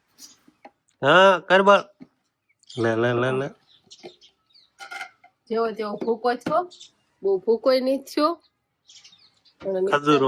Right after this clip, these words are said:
Speaker 1: આમાં કેવા મિક્સરમાં ખજૂર હાલે?
Speaker 2: હાલે.
Speaker 1: હાલે?
Speaker 2: હાલીને પણ થોડી. હા, નીકળી.
Speaker 1: સાકુ એક કટિંગ કરી નાખ્યું હતું.
Speaker 2: આ જો નીકળી ગયું ખાલી.
Speaker 1: તો થતી ને ઘટી ખોટા.
Speaker 2: ના, ના, લે, તરત જ આ કેટલાક થઈ ગયો હોય, શી ખબર, તરત નીકળી ગયું કે નહીં?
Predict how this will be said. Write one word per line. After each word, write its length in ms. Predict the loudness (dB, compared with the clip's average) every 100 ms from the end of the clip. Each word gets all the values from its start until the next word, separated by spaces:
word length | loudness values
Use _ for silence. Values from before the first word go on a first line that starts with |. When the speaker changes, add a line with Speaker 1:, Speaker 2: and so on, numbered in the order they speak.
| 2
Speaker 1:
આમાં 280 | 0 0 0
કેવા 240 | 0 2
મિક્સરમાં 560 | 2 -2 -2 -2 -2 -2
ખજૂર 340 | -4 -2 -2
હાલે? 280 | -2 -4 -6 -10 -20 -20 _
Speaker 2:
હાલે. 320 | -8 -6 -6 -8 _ _ _ _ _ _
Speaker 1:
હાલે? 260 | -8 -6 -6 -10 _ _ _ -16
Speaker 2:
હાલીને 400 | -8 -6 -6 -8
પણ 200 | -8 -8
થોડી. 320 | -10 -12 -12 -18
હા, 260 | -8 -4 -4
નીકળી. 220 | -4 -6
Speaker 1:
સાકુ 260 | -6 -2
એક 120 | -6 -2
કટિંગ 280 | -4 -4 -4
કરી 140 | -4
નાખ્યું 340 | -4 -4 -6 -8
હતું. 220 | -14 -18 -18 _ _ _
Speaker 2:
આ 140 | -12
જો 140 | -8 -6
નીકળી 340 | -6 -8 -10
ગયું 140 | -12 -14
ખાલી. 300 | -14 -14 -20
Speaker 1:
તો 140 | -10 -10
થતી 360 | -8 -10 -4
ને 80 | -4
ઘટી 280 | -2 -4 -4
ખોટા. 340 | -4 -4 -4 -8 _ _ -12 -12 -14 -18 -2
Speaker 2:
ના, 220 | 2 4
ના, 220 | 4 2 2
લે, 180 | -2 -2
તરત 320 | 2 2 2
જ 140 | 0 2
આ 140 | 0
કેટલાક 480 | 0 -8 -2 0 -2 -4
થઈ 160 | -8 -6
ગયો 160 | -8
હોય, 160 | -6 -8
શી 180 | -12 -12
ખબર, 240 | -8 -6
તરત 260 | -4 -2 -2
નીકળી 320 | -4 -6 -6
ગયું 160 | -4 -6
કે 60 |
નહીં? 180 | -4 -4